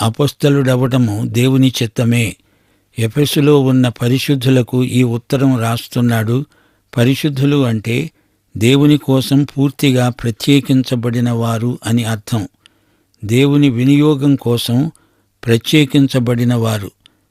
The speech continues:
దేవునికి చెందినవారు. దేవుని ఆలయములోని ప్రతి వస్తువు, ప్రతి పాత్ర పరిశుద్ధమైనది. దేవుని సేవార్థమై ప్రతిష్ఠించబడి ప్రత్యేకించబడినది.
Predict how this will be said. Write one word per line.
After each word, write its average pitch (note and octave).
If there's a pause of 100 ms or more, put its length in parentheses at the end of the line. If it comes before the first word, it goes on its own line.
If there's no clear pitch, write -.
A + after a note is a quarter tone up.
(140)
దేవునికి C#3 (100)
చెందినవారు. C3 (560)
దేవుని C#3+ (100)
ఆలయములోని C#3
ప్రతి B2
వస్తువు, C#3 (100)
ప్రతి B2
పాత్ర C3+ (120)
పరిశుద్ధమైనది. B2 (640)
దేవుని C#3
సేవార్థమై C3+
ప్రతిష్ఠించబడి C3 (400)
ప్రత్యేకించబడినది. A#2